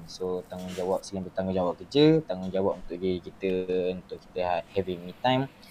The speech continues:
tanggungjawab kita dengan kawan-kawan, untuk kita spend dengan diorang. So, kita add on satu tanggungjawab lagi untuk ada relationship. So,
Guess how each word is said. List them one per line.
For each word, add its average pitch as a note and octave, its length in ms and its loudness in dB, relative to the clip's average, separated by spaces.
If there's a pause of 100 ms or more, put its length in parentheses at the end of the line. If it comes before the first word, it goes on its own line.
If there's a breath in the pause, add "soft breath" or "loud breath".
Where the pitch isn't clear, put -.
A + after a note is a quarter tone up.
(120)
tanggungjawab F2 460 -2
kita - 220 -8
dengan E2+ 180 -14
kawan-kawan, G#2+ 540 6
untuk - 160 -4
kita - 160 -2
spend F#2 240 -8
dengan F2+ 160 -8
diorang. G#2+ 260 2
So, B2 300 4 (320)
kita - 240 -6
add A#2 180 0
on A2+ 80 2
satu A2+ 220 0
tanggungjawab G#2 420 6
lagi D3+ 300 2
untuk D3+ 160 0
ada G2 160 2
relationship. G2+ 520 2
So, C#3 440 0